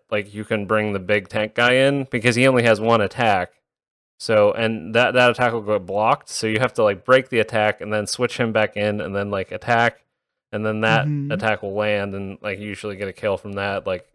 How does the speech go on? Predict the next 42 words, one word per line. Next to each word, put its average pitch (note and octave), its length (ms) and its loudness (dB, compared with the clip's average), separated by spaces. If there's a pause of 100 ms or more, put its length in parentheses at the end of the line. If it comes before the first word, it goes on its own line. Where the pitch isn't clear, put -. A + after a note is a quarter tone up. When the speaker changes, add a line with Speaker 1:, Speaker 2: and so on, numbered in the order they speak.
Speaker 1:
and G#2+ 120 -4
it's, - 180 0
like, C#3+ 220 -2
I D3 100 4
don't F3 140 2
know, D3+ 140 2
it's G2 140 -2
really B2 140 2
cool. A#2 220 -2
It's, F#2+ 120 -6
like, G2 200 -6
there's G#2 120 -8
a A2 80 -4
lot A2 200 2
of G2 80 -4
strategy A2 720 0
and, G2 140 -6
like, F#2+ 280 -14 (800)
it's - 140 -12
very A#2+ 180 2
thoughtful. A2 540 0
There's A2 160 2
a A2 80 0
pause G#2+ 500 2
mechanic, G2 500 -8
so, G2+ 220 -6
like, G2 240 -8 (220)
you G#2+ 140 -14
can G#2+ 140 -14
kind G2+ 180 -6
of, F#2+ 60 -8
like, F#2+ 240 -10
sit G#2+ 220 -8
and, G2 80 -14
like, F#2 180 -10 (680)
think G#2+ 160 -8
about F#2+ 260 -2
what F2+ 160 -6
you're F#2 160 -12
gonna F#2 160 -12
do, F#2 320 -8
and F2+ 160 -10